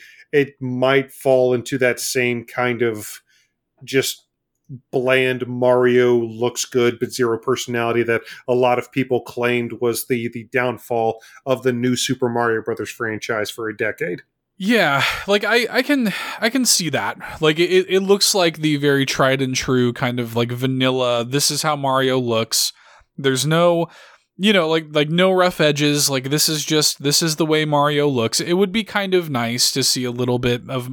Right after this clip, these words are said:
Speaker 2: you know, yeah, a little more personality. I could, I could see that.
Speaker 1: Some
Speaker 2: For sure.
Speaker 1: actual s-,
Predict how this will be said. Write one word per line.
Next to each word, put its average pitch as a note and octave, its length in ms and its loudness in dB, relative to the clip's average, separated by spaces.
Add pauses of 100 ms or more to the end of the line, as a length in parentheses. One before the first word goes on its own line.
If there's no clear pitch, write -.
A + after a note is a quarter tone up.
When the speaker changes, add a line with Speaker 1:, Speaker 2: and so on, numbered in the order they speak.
Speaker 2:
you A3 140 -2
know, E3+ 80 2
yeah, F3 200 0
a C3 40 -4
little E3 160 0
more B2+ 180 -2
personality. G#2+ 680 -6
I C#3+ 80 0
could, A#2+ 240 -8
I D3+ 100 -2
could D#3 160 -4
see - 180 -2
that. F2+ 260 -10 (640)
Speaker 1:
Some - 180 -6
Speaker 2:
For G#2 80 0
sure. B2+ 120 0
Speaker 1:
actual B2 560 0
s-, - 300 -4